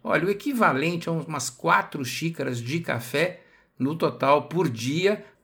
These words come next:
especialmente se você tá passando por situações sujeitas a crises emocionais ou se já sofre de ansiedade e síndrome do pânico. A outra dica é, da mesma maneira que você cuida da alimentação física,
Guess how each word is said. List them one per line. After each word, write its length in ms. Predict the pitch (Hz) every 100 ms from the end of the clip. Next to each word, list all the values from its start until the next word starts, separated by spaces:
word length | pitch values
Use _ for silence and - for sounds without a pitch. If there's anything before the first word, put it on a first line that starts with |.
| _
especialmente 840 | - - 403 - 208 147 151 190 -
se 80 | 240
você 280 | 202 190
tá 200 | 185 180
passando 1080 | 170 156 123 - 147 160 170 160 151 143 127
por 200 | 135 127
situações 560 | 123 131 127 120 139 131
sujeitas 580 | 131 117 139 139 127 120
a 80 |
crises 340 | 113 123 117 117
emocionais 1160 | 117 110 107 113 107 110 139 165 175 175 170 -
ou 140 | 196
se 180 | 202 220
já 140 | 208
sofre 500 | 165 175 202 208 160
de 140 | 139 147
ansiedade 840 | 160 - 120 123 135 156 147 165
e 400 | 170 156 156 156
síndrome 520 | - 156 151 151 160
do 80 | 170
pânico. 400 | 143 110 - - _ _ _ _ _ _
A 140 | 120
outra 320 | 131 180 190 123
dica 600 | 110 175 226 135 110 -
é, 260 | 139 143 139
da 160 | 143
mesma 240 | 175 208 202
maneira 300 | 156 160 -
que 100 | 147
você 380 | 143 131 139
cuida 580 | 123 - 147 160 127 123
da 320 | 120 127 120 123
alimentação 1040 | 139 143 139 135 135 127 123 - 131 117
física, 880 | 113 - 170 196 139 131 120 110 104